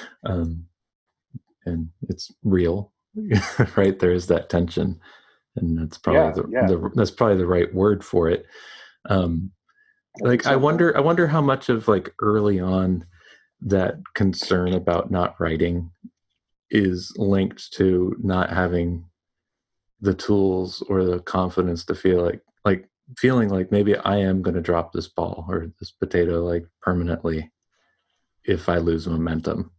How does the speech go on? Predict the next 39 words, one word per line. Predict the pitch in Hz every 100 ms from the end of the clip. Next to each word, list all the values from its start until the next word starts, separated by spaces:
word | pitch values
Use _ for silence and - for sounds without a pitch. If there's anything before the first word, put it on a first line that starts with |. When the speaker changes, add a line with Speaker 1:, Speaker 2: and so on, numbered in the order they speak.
| _ _ _ -
Speaker 1:
right? | 80 80
Like, | 80 -
I | 90
don't | 85 80
have | 82 76
the | 78
discipline | 80 82 - 80 85 80 78 _ _
to | -
pick | 90 90
it | 82
back | 87 82
up, | 82 - - - - - - -
or | - 82 78
I |
don't | 78 82 87
have, | 82 85 - - _ _ _
you | - 87
know, | 82 80
the | - 90
community | - 113 113 104 95 87
to | 87
lean | 85 90 90
on | 85 82 80
to | - 85
get | 85 -
me | 80
back | 78 85 80 - - - _ -
going. | 87 82 80 78 - _ -
I |
wonder | 90 85 82
how | 82
much | 82 98
of | -
Speaker 2:
Yes. | 85 95
Speaker 1:
that | - -
plays | 85 80
Speaker 2:
Yeah. | -
Speaker 1:
a | -
part. | 85 82 -